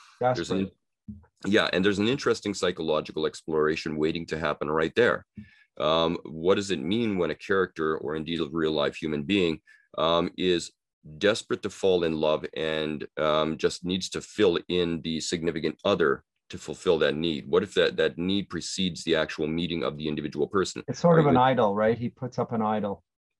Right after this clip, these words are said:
Speaker 1: Yes. So are, are, are you actually in love with that person, or are you in love with the idea of falling in love, and that person you decide to love merely becomes a catalyst rather than the cause of that love?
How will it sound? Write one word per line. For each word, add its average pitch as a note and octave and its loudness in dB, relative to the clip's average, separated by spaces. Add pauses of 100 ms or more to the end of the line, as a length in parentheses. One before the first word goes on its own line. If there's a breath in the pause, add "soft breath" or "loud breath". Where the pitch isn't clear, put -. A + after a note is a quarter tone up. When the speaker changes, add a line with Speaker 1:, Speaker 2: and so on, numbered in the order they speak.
Speaker 1:
Yes. F#2 2
So - 2 (100)
are, E2 2
are, F#2+ 2 (220)
are F2 2
you G2+ 0
actually F2+ -2
in F2 0
love E2 0
with F2 -4
that E2+ 0
person, A2 -4
or D2+ 0
are E2+ 2
you F2 -4
in E2 0
love E2 0
with E2+ 0 (280)
the E2 -2
idea D#2+ 2
of D#2 -2
falling E2+ 0
in D#2 -2
love, F2+ 2
and E2 0
that E2 -4 (260)
person B2+ -2
you F2 -2
decide E2 0
to D#2+ -6
love F2 0
merely F2 2
becomes D#2+ -6
a D2+ -6
catalyst F2 0
rather E2 2
than D#2 -2
the D2+ -4
cause F2+ 0
of D#2 -4
that D2+ 0
love? F#2 0